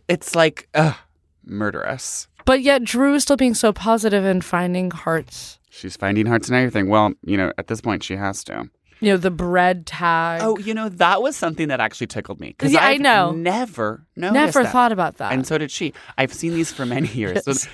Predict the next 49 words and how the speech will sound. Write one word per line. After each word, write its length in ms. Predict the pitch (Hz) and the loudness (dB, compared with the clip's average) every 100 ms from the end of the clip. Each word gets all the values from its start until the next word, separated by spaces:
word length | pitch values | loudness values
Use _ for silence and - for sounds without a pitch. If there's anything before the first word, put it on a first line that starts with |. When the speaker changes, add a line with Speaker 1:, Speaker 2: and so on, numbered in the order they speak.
| - | -10
Speaker 1:
so 80 | 165 | -4
this 60 | |
is 140 | 202 180 | -2 0
the, 120 | 165 - | 0 0
the 80 | |
tag 260 | 135 147 131 | -2 0 0
around 220 | 123 110 | 0 0
bread. 180 | 104 104 | 2 0
So 120 | - | -2
if 100 | - | -8
you 80 | 302 | -2
guys, 200 | 311 330 | 0 0
yeah, 140 | - - | -2 -2
I 80 | 370 | 0
don't 100 | 339 | 2
know 140 | 311 240 | 2 2
who 120 | 220 | 2
here 260 | 180 170 | 2 4
goes, 200 | 151 160 175 | 4 2 0
raise 160 | 233 349 | 0 0
your 80 | 339 | 2
hand 180 | 208 | 2
if 60 | 180 | 2
you 80 | 151 | 2
go 80 | 135 | 0
to 40 | |
the 80 | 104 | -2
supermarket, 680 | 117 110 101 104 - 110 - | -6 -6 -4 -4 -2 -4 -4
okay? 380 | 123 139 135 - 131 131 131 151 | -6 -2 -4 -4 -14 -14 -12 -8
You 100 | - | -2
ever 180 | 233 208 | 0 4
buy 160 | 160 147 | 4 4
bread 260 | 127 127 | 4 2
in 60 | 120 | 4
a 100 | 120 | 0
little 200 | 117 110 | 0 -2
plastic 400 | 127 113 113 92 | -2 -4 -6 -4
bag? 300 | 104 101 98 _ - | -2 -2 -4 _ 0
Speaker 2:
And 160 | 320 311 | 2 4
then 140 | 302 - | 2 2
it 80 | 269 | -2
has 180 | 269 339 | 0 -2
this 140 | 294 | -4
tag, 340 | - - 320 - | -4 -2 -2 -2
and 120 | 240 | -2
it's 160 | 269 - | 0 0
so 260 | - 370 370 | 2 2 0
true. 380 | - 311 247 | -4 -2 -2
That, 280 | 202 220 233 | 0 -2 -2